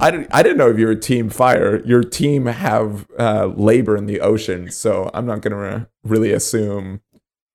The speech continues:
any of your political stances. Hey, we've got a really fun call to action. I think you're gonna love this.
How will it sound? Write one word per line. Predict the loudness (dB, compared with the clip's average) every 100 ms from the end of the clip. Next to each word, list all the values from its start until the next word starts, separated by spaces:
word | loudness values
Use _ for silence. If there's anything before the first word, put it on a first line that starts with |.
| _
any | 0 0 0
of | -2 -2
your | -4 -4
political | -2 0 0 -2 -6
stances. | -6 -6 -6 -6 -6 -6 -6 -12 -20 -10 2
Hey, | 2
we've | 4 0 0
got | 0
a | -2
really | -2 -2 0 -2 -4 -8 -10
fun | -6 -6 -6
call | -4 -4
to | -2
action. | -6 -8 -10
I |
think | -8 -6
you're | -4
gonna | -4
love | -4 -6
this. | -10 -12